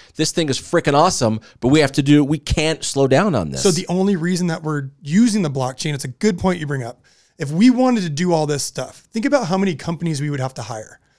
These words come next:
Speaker 2: Like, someone to deal with the ticketing, someone to deal with the V I P stuff, someone to deal with the lines outside of the show,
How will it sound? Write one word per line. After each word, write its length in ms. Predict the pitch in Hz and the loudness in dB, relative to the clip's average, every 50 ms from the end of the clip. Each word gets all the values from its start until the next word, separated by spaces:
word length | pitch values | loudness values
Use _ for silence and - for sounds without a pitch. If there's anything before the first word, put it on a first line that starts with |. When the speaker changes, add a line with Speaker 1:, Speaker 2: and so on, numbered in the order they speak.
| _ _ _ - | _ _ _ -8
Speaker 2:
Like, 120 | 151 151 | -8 -4
someone 260 | - - 202 226 240 220 | -2 0 2 2 2 2
to 40 | |
deal 160 | 185 175 226 214 | 0 0 0 0
with 80 | - | 0
the 60 | 214 | -2
ticketing, 400 | - - - - - 131 117 113 | -4 -6 -6 -6 -6 -10 -12 -8
someone 260 | - - 208 226 247 247 | -4 -2 0 2 2 0
to 60 | 202 | 0
deal 120 | 190 233 | 0 0
with 120 | 226 220 226 | -2 -2 -4
the 80 | 220 | -4
V 180 | 170 180 202 208 | -4 -2 0 0
I 80 | 202 196 | 0 0
P 200 | 196 - 160 143 | -2 -6 -8 -10
stuff, 260 | - - - 135 - | -8 -10 -10 -10 -8
someone 320 | - - 196 214 254 277 | -4 -2 -2 0 0 0
to 80 | 262 254 | -2 -2
deal 300 | 190 165 202 214 208 202 | -2 0 0 2 2 2
with 240 | 202 202 196 196 175 | 2 0 0 -2 -4
the 100 | 165 175 | -4 -4
lines 420 | 170 170 175 175 180 185 185 151 | -2 -2 -2 -2 -2 -2 -2 -2
outside 360 | 165 165 156 - - 165 160 | -4 -4 -4 -4 -4 -4 -4
of 60 | 160 156 | -4 -4
the 60 | 151 | -6
show, 380 | - - 165 135 117 117 120 | -6 -6 -6 -6 -6 -8 -10